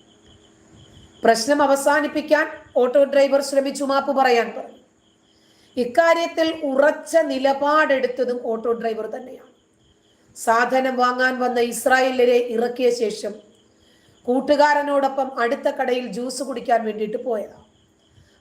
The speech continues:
അതിനുശേഷം മടങ്ങിയെത്തിയ സമയത്താണ് ഇദ്ദേഹം വിഷയം അറിയുന്നത്.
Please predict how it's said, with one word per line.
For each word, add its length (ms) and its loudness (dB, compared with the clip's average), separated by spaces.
അതിനുശേഷം 680 0
മടങ്ങിയെത്തിയ 600 0
സമയത്താണ് 540 -2
ഇദ്ദേഹം 300 2
വിഷയം 360 -2
അറിയുന്നത്. 500 -2